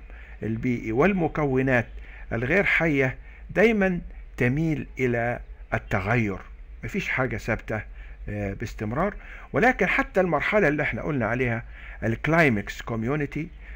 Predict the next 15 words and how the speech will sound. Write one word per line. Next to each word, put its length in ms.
أو 120
مرحلة 500
الاستقرار، 600
ده 160
بيبقى 580
استقرار 720
نسبي 600
إلى 200
حد 340
ما، 300
قد 160
يستق-، 480
قد 180
يستقر 640
فترة 460